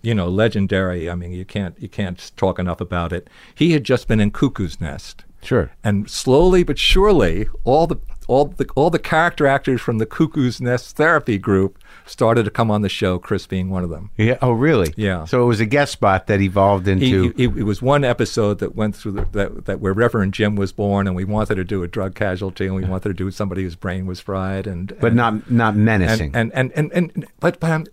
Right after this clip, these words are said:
Speaker 1: it's always like, I can't imagine anybody else who could have done that part. Danny, I can't imagine anybody else who could have done that part. I remember I, I, I went into A B C with a hundred and three fever when,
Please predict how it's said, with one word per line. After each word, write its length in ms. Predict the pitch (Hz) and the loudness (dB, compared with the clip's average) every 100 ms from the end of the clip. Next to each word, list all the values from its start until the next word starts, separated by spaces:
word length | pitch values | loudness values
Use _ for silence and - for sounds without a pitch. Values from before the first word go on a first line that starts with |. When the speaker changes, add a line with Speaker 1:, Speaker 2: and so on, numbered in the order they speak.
| - - - - | -20 -20 -10 -4
Speaker 1:
it's 160 | 156 | -4
always 520 | - 175 208 175 143 147 | 0 0 2 2 -2 -2
like, 360 | 131 135 - - - - - - - - - - - | -2 -2 -8 -18 -20 -20 -20 -20 -20 -20 -20 -20 -12
I 100 | - | -8
can't 260 | 131 - 151 | -6 -2 -2
imagine 460 | 151 170 185 - 95 | 0 2 2 2 0
anybody 380 | 90 87 90 | 0 -2 -6
else 160 | 90 90 | -6 -8
who 80 | 107 | -8
could 140 | - | -10
have 100 | 92 | -10
done 140 | 98 87 | -10 -10
that 160 | 95 | -10
part. 340 | - - 82 - - - - - - | -10 -10 -10 -14 -18 -20 -18 -16 -6
Danny, 400 | 160 165 139 104 | -2 0 0 -2
I 80 | 127 | -4
can't 240 | - 143 | -4 -4
imagine 480 | 143 160 202 202 113 | -2 2 2 0 -2
anybody 360 | 98 95 92 | -2 -2 -6
else 160 | 95 90 | -8 -10
who 60 | - | -10
could 100 | 90 | -10
have 80 | 90 | -6
done 160 | 92 | -6
that 180 | 95 92 | -6 -8
part. 380 | - 92 85 - - - - - - - | -6 -6 -8 -12 -20 -20 -20 -20 -14 -4
I 60 | |
remember 500 | 123 131 143 170 139 | 0 0 0 2 2
I, 140 | 117 120 - | 2 0 0
I, 140 | 120 - | -2 0
I 60 | 117 | -2
went 200 | 135 143 | -2 -2
into 240 | - 113 | -2 0
A 100 | 135 | 0
B 120 | 135 | 0
C 180 | - 139 | -2 -2
with 140 | 120 | 0
a 60 | 101 | -2
hundred 280 | - - 110 | 2 4 4
and 140 | 110 | 2
three 300 | - 120 123 | 0 0 -2
fever 720 | 117 - 143 160 92 - - - | -2 -4 -2 -2 -4 -6 -8 -10
when, 320 | - - 104 | -6 -2 -2